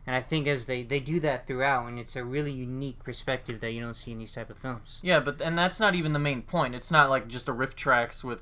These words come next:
Speaker 2: Timon and Pumbaa, because what we get is then they wanna go back and tell their side of the story, so we can get the backstory of these characters, get to learn a bit more about them.
Speaker 1: Yeah, it's Lion King origins Timon.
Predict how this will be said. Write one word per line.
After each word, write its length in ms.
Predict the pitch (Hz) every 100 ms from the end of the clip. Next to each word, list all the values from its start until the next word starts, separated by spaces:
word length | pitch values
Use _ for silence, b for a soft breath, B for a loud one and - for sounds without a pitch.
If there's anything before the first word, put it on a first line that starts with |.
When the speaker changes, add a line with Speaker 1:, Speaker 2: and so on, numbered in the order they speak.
| - -
Speaker 2:
Timon 320 | - 135 131
and 140 | 120 117
Pumbaa, 340 | 175 170 127
because 320 | 117 117 135
what 160 | 117 131
we 80 | 123
get 320 | 113 147 139
is 220 | 135 120
then 180 | 113 131
they 120 | 127
wanna 200 | 127 127
go 160 | 120 123
back 260 | 123 120
and 120 | 120 113
tell 180 | 135
their 200 | 120 131
side 200 | 135 120 113
of 40 |
the 60 | 110
story, 340 | - 117 113
so 100 | -
we 40 | 120
can 40 |
get 100 | 117
the 160 | - 127
backstory 420 | 120 - 127 113
of 60 | 110
these 160 | 107
characters, 440 | - 120 113 123 107
get 160 | 117
to 80 | -
learn 160 | 117 113
a 20 |
bit 140 | 107
more 180 | 113 117
about 260 | 110 120 117
them. 220 | 113 107 -
Speaker 1:
Yeah, 160 | 147 135
it's 160 | 110
Lion 300 | 120 131 127
King 220 | 120 127
origins 500 | 120 120 113 113 113
Timon. 400 | - 117 120 117